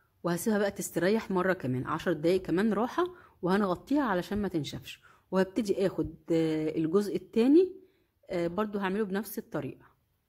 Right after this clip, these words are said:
غطيتها هنا بالكيس بلاستيك، ودي الجزء التاني برضو بنفس الطريقة برضو بنعمله.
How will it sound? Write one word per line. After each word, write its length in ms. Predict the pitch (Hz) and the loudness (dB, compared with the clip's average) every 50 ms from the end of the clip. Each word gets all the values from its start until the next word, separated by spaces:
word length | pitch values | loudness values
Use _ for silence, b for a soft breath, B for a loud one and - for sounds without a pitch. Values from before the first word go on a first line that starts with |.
| _ _ _ _ _ - | _ _ _ _ _ -10
غطيتها 280 | 139 - 180 175 175 175 | -8 -6 -6 -4 -2 -2
هنا 80 | 180 | -2
بالكيس 520 | 180 165 156 151 147 147 - - 175 - - _ - | -2 -2 -4 -6 -8 -10 -10 -10 -12 -12 -10 _ -2
بلاستيك، 580 | 165 190 214 - - - 339 339 339 - - _ _ _ _ _ _ _ _ _ _ _ _ _ _ _ _ _ _ _ _ _ _ _ _ _ _ _ _ _ _ _ - | -2 -2 -2 0 0 2 2 2 0 -6 -18 _ _ _ _ _ _ _ _ _ _ _ _ _ _ _ _ _ _ _ _ _ _ _ _ _ _ _ _ _ _ _ -8
ودي 380 | 185 180 175 180 175 156 - - | -8 -6 -4 -4 -4 -4 -4 -6
الجزء 680 | - 170 156 151 151 156 156 151 151 156 170 170 - - | -6 -4 -2 0 0 0 0 0 0 0 0 0 0 -2
التاني 360 | - - - - 170 185 202 185 | -4 -4 -2 0 0 2 2 2
برضو 240 | 180 185 180 175 | 0 0 0 -2
بنفس 320 | 160 160 165 165 165 - - | -2 -2 -2 -2 -2 -6 -12
الطريقة 360 | 151 - - 151 165 160 160 | -10 -8 -4 -2 -2 -2 0
برضو 280 | 151 156 165 165 165 151 | -2 -2 -2 -2 -2 -2
بنعمله. 680 | 147 143 135 131 139 147 170 208 277 349 359 - | -2 -2 -2 -2 0 0 0 2 2 0 0 -2